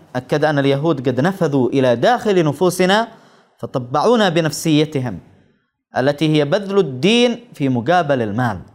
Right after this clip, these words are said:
طبعونا بنفسيتهم التي هي بذل الدين في مقابل المال، والتي تحدث عنها القرآن الكريم وهو يحكي عن نفسيتهم وواقعهم واستخفافهم بالدين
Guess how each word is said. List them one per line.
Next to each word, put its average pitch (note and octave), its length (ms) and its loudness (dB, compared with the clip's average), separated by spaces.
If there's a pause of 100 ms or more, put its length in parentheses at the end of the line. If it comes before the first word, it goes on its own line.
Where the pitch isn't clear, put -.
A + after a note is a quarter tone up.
(140)
طبعونا C3 600 0
بنفسيتهم D3 960 0 (640)
التي B2+ 400 -2
هي B2 100 0
بذل G#3 420 -2
الدين G3 640 0 (160)
في B2+ 140 -6
مقابل F3 500 0
المال، A#2+ 340 -2 (880)
والتي C#3+ 280 -2
تحدث F#3 420 -2
عنها F#3+ 240 0
القرآن F3+ 420 2
الكريم F3 440 2
وهو D#3 160 2
يحكي E3 380 0
عن D3 180 0
نفسيتهم C3+ 880 -4
وواقعهم C3+ 800 -2 (560)
واستخفافهم F#3 880 -2
بالدين F#3 580 0